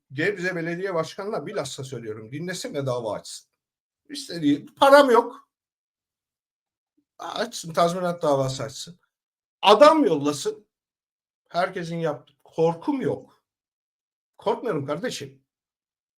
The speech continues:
Tamam mı? Bildiklerimi söyleyeceğim.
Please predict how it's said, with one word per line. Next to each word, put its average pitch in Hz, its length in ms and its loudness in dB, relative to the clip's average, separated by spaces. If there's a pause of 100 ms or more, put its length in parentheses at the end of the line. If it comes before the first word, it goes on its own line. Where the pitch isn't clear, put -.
(280)
Tamam 208 300 -8
mı? - 140 -10 (1120)
Bildiklerimi 180 600 0
söyleyeceğim. 143 400 -4